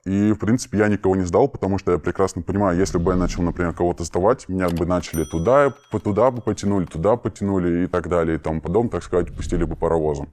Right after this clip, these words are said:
если бы я начал кого-то сдавать. Но, типа, я никого не сдал, просто сказал то, что я никого не знаю. Э, с этими людьми я в Телеграме общался, деньги просто приходил какой-то неизвестный человек, просто забирал их, там встречали где-то за углом, и всё.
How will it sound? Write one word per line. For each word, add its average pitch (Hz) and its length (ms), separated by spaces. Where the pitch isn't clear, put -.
если 82 180
бы 82 140
я 85 40
начал 82 280
кого-то 78 300
сдавать. 73 340
Но, 110 400
типа, - 260
я 80 200
никого 78 500
не 78 80
сдал, 90 300
просто 87 560
сказал 80 300
то, - 80
что - 160
я 82 80
никого 80 280
не 80 80
знаю. 143 300
Э, 87 240
с - 80
этими 90 240
людьми 85 240
я 78 80
в - 40
Телеграме 110 440
общался, 87 580
деньги 82 320
просто 80 380
приходил 78 400
какой-то 78 240
неизвестный 76 340
человек, 131 280
просто 82 240
забирал 90 280
их, - 80
там 80 120
встречали 82 340
где-то 82 280
за 82 120
углом, 101 340
и - 20
всё. - 260